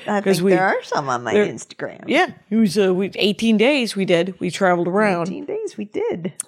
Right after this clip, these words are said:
Speaker 2: And so you're, you're calling this, uh, the Tej leap year, if I, if I've got that right or no?
Speaker 1: Correct. That is absolutely right. Hashtag Tej leap year.
Speaker 2: Hashtag Tej leap year.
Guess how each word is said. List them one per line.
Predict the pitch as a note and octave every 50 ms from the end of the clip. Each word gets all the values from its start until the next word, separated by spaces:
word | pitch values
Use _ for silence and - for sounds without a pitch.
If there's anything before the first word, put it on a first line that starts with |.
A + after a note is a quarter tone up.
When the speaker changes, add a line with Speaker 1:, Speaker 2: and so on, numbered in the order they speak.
| _ _
Speaker 2:
And | - F#3+ F#3+ F3+
so | - - G#3+ F#3 E3+ E3 E3+ E3 - - - - - - - - -
you're, | - A3+ A3+ - -
you're | - C4+ B3+ -
calling | - C#4 D#4+ D4+ C#4+ C4+
this, | B3+ B3+ A#3+ - -
uh, | B3+ A3+ G#3
the | F#3+ F3+ F#3+
Tej | - - - C4 A#3 F3+ -
leap | G#3 A#3+ A#3+ - -
year, | E3+ - - - _ _ _ _ -
if | E3+ D3+ G3
I, | F3+ F3 D#3+
if | D#3+ D#3+ - - -
I've | F3 F3 E3
got | D#3+ G3 F#3+ F#3+ F#3 _
that | - G#3 G3+ F#3
right | G#3 B3 D4 F#4 -
or | - G3+ G3
no? | F3+
Speaker 1:
Correct. | - - C4 - F3+ F3+ - -
That | F3 F3 F#3 G3
is | F#3 E3+ F#3+ - _ -
absolutely | D#3 E3+ F#3+ G3 G#3 G3 G3+ G3
right. | F3 C#3 C3+
Hashtag | F3+ F#3 F#3+ G3 A#3 - - A#3+ A#3 A#3 A#3 A#3 A3+
Tej | - A3 A#3 A3+ G3+
leap | F#3 F3 F#3 E3+ E3 E3+
year. | E3 D#3+ C3+ A2 C#3+ - -
Speaker 2:
Hashtag | - G3+ G#3 G#3+ G3+ - - C4 A#3+ A#3+ G#3+
Tej | - A#3+ A#3+ G3+ G3+
leap | A3+ B3+ C4+ A3 -
year. | G3+ F#3